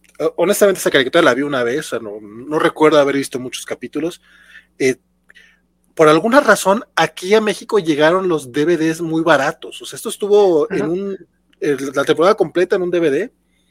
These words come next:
Speaker 1: bueno, según yo era antes de ese capítulo, o sea, que a veces son veintiséis, probablemente era, pero sí recuerdo el final de, de Apocalipsis, entonces no sé si sí vi los veintiséis o solo trece.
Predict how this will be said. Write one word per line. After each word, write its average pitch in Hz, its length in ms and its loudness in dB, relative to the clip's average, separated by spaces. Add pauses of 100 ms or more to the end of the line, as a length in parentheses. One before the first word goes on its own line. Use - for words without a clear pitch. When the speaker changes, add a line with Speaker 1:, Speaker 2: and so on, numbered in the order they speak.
(560)
Speaker 1:
bueno, 160 240 2
según 139 260 -6
yo 156 80 -2
era 147 100 0
antes 135 180 -10
de - 20 -10
ese 139 100 -8
capítulo, 147 360 -10
o - 40 -10
sea, 113 140 -8
que 110 120 -14
a - 20 -10
veces 113 180 -14
son 117 140 -12
veintiséis, 120 380 -12
probablemente 104 420 -12
era, 92 140 -8 (720)
pero 131 200 2
sí 175 120 2
recuerdo 160 400 6
el 143 80 2
final 127 340 -2
de, 101 800 -2
de 120 80 -10
Apocalipsis, 127 600 -8
entonces 123 380 -6
no 123 140 -4
sé 127 140 -4
si 123 140 -6
sí 131 120 -6
vi 127 120 0
los 131 120 -2
veintiséis - 500 -4
o - 40 -10
solo 151 220 -6
trece. 143 380 -4